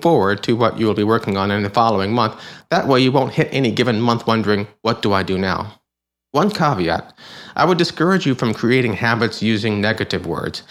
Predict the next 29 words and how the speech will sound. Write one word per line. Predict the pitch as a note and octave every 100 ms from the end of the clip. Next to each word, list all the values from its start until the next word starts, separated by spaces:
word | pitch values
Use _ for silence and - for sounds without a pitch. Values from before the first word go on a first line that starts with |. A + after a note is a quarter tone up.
| - -
In | C#3+
the | G#2
field | E3 A3+ E3+
of | C3+
education, | B2+ A#2 A2+ F2+ - B2 C3
they | A2+
have | A2+ A2 G#2 G2+
such | A#2 -
a |
thing | G#2 A2+ A2+
as | G2 -
teaching | - C3 C3 A#2
by | G2 F#2
bad | G#2+ G#2+ A2
example. | F#2 G2+ G2 - D#2+ - _ - -
That's | - D#3+ -
where | D3
they | B2
point | - C#3+ C3
out | B2
someone | - C3+ A#2 G2+ G#2
or | G2 F#2
something | - G#2 G2+ A#2 G#2 G#2+
that | G#2
is | G2
obviously | A2 B2 B2 G#2 G2 - G#2
wrong | F#2 A#2+ B2 G2+ G2+
and | G#2+
say, | G2+ G#2 G2+